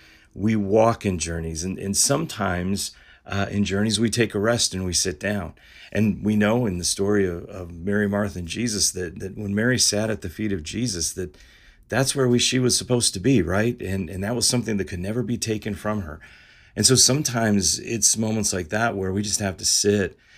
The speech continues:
at the feet of Jesus. You know, I'm, I'm, I'm hearing a lot of reports from friends that have, have gone to Asbury and, and they're experiencing this revival, that it isn't this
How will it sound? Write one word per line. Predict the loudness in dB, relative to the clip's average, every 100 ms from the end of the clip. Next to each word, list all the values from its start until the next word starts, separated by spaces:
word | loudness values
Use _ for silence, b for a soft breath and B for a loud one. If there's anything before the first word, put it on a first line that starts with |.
| b -10
at | -8
the | -6
feet | -4 0 0
of | 0
Jesus. | -4 -2 -2 -2 -4 -8 -8 -14 _ _ b b
You | 4 8
know, |
I'm, | 8 4
I'm, | 0 -2 -2
I'm | -4 -2
hearing | 2 4 4
a |
lot | 4 2 2
of |
reports | 0 -2 2 2 2
from | -4 -8
friends | -2 0 2 0
that | -2
have, | -2 -4 -8 -8
have | -8 -6
gone | -4 -2 -2
to | -2 -2
Asbury | -4 -4 -2 -2 -2
and, | -6
and | -8 -10 -10
they're | -8 -6
experiencing | -2 2 4 4 4 -2 -4 -6
this | -2 -2
revival, | -2 -4 -2 0 -2 -4
that | -8
it | -8
isn't | -2 0 0 0 -2
this | -2 0